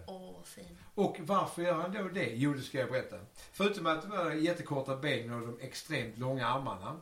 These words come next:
Speaker 1: Mm.
Speaker 2: och den liksom rödlätta pälsen,
Speaker 1: Mm.
Speaker 2: så får ju de äldre orangutang här, alltså de får ju
Speaker 1: Mycket
Speaker 2: lite
Speaker 1: stort
Speaker 2: av en,
Speaker 1: huvud, ja.
Speaker 2: av en, eh, stor gammal L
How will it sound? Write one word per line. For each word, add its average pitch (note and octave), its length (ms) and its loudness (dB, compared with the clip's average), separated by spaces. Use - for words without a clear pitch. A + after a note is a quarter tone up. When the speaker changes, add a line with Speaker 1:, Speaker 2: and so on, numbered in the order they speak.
Speaker 1:
Mm. G#3+ 280 -6
Speaker 2:
och - 160 -4
den B2+ 140 -6
liksom A#2+ 360 -8
rödlätta C3+ 560 -2
pälsen, B2+ 600 0
Speaker 1:
Mm. A3 140 -2
Speaker 2:
så F#3 160 4
får E3+ 360 6
ju D3 60 4
de G3+ 80 0
äldre D#3+ 180 0
orangutang C#3+ 680 0
här, C3 140 -4
alltså C#3+ 220 -4
de D#3+ 160 -2
får E3+ 320 0
ju C#3+ 120 -4
Speaker 1:
Mycket A3 280 -4
Speaker 2:
lite G#3 100 4
Speaker 1:
stort F#3+ 160 6
Speaker 2:
av E3+ 180 6
en, E3+ 80 10
Speaker 1:
huvud, A3 160 2
ja. G3+ 260 -2
Speaker 2:
av F3+ 180 0
en, F3 60 2
eh, F3 60 -6
stor - 300 -4
gammal D#3 360 0
L G3 180 0